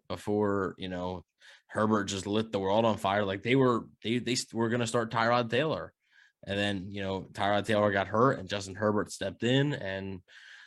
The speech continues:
boom, you know, after Phillip Rivers, um, the Steelers might do it this year. Like, you know, it, it happens.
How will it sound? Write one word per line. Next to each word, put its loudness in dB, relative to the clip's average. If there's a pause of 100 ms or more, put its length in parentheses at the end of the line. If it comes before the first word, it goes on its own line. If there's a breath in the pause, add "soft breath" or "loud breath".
(140 loud breath)
boom, 2
you -10
know, -2
after -2
Phillip -2
Rivers, 2 (360 loud breath)
um, -4
the -4
Steelers 2 (120)
might -2
do 2
it -2
this -2
year. 0 (520 soft breath)
Like, -12
you -6
know, -4
it, -4
it -4
happens. -4